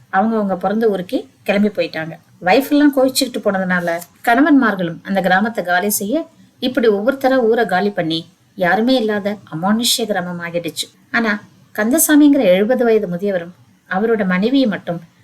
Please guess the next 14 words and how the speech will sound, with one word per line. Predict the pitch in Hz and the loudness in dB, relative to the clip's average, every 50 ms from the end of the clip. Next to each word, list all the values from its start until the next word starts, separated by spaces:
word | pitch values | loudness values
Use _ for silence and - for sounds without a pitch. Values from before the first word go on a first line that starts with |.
| _ _ _ _ _ | _ _ _ _ _
அவங்க | - 185 202 190 185 | -4 -4 -2 -2 0
வாழ்ந்த | 170 180 190 240 269 262 254 | 0 0 0 0 0 0 0
ஊரை | 214 208 233 240 226 | 2 2 2 0 0
விட்டு | 226 220 - 214 | -2 -4 -6 -6
போக | - 185 180 180 170 175 | -6 -4 -4 -4 -4 -4
மனசில்லாம | 175 185 185 - 202 185 175 165 160 165 165 _ _ _ _ _ _ | -6 -6 -6 -6 -6 -6 -6 -8 -8 -14 -18 _ _ _ _ _ _
அங்கேயே | - 185 202 185 180 165 170 196 - | -2 -2 0 0 -2 -2 -4 -6 -4
தங்கிட்டாங்க. | - - 180 175 175 - 160 156 156 - _ _ _ _ | -6 -6 -6 -6 -10 -10 -12 -12 -12 -14 _ _ _ _
கொஞ்ச | - 294 277 311 339 311 302 | 0 2 2 4 4 4 2
நாள்ல | 262 220 185 180 185 - - - _ - 208 | 2 2 0 -2 -4 -6 -10 -18 _ -4 0
அவரோட | 220 220 220 214 170 | 2 2 2 2 0
மனைவியும் | 165 170 175 208 254 277 294 269 226 | -2 -2 -2 0 2 4 4 4 2
இறந்து | 185 180 180 185 185 | 2 0 -2 -4 -8
போக | 180 - - - - 233 | -10 -12 -14 -12 -12 -16